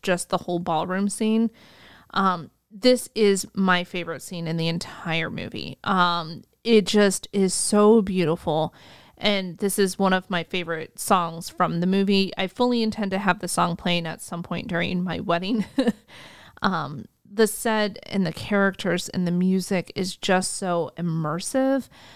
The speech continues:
and just, to me, stunning. Uh, and,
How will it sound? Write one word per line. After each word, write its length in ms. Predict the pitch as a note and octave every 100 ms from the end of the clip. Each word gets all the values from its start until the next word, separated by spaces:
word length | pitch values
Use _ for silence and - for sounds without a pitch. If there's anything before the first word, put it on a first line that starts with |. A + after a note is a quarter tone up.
| - _
and 420 | - F3 E3 F#3 -
just, 360 | - G#3 - -
to 120 | A3
me, 320 | G3+ F#3+ E3+ - _ _ _
stunning. 840 | - - - A#3+ A3+ F#3+ C3+ G#2 - -
Uh, 300 | F3+ C#3 - -
and, 480 | A3 A3 G#3+ G3